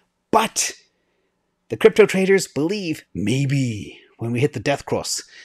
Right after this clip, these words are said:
and per my estimate all this month, it's been about January fifteenth, it's gonna hit. I think they're making the leverage bet that we're going to dip because of the death cross.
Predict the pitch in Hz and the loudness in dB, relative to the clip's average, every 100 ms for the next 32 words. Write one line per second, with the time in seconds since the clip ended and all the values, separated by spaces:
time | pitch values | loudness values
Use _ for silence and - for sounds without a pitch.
0 | - - 101 123 120 127 113 139 - 131 | -14 -10 -4 -2 -2 -2 -2 -2 0 -2
1 | 117 117 117 - 143 147 - - 113 107 | -2 -4 -4 -2 -2 -2 -4 -8 -6 -6
2 | 101 - - 120 113 101 113 - 151 - | -8 -10 -6 -4 -4 -8 -8 -2 -2 -2
3 | 113 95 180 190 - _ _ _ _ _ | -6 -4 -4 -4 -12 _ _ _ _ _
4 | _ _ - 160 151 - 151 156 - - | _ _ -10 -8 -8 0 2 2 -4 -14
5 | - 131 139 139 147 135 120 113 113 113 | -6 -4 0 -2 -2 -4 -4 -8 -10 -4
6 | 139 139 110 - - 113 - - - - | -4 -4 -8 -6 -4 -4 -4 -10 -12 -16
7 | - - 123 113 113 87 - 131 - - | -16 -12 -10 -10 -10 -12 -6 -6 -6 -18
8 | - - 120 95 92 85 110 - - - | -18 -8 -8 -6 -12 -10 -10 -10 -12 -10
9 | - - | -8 -10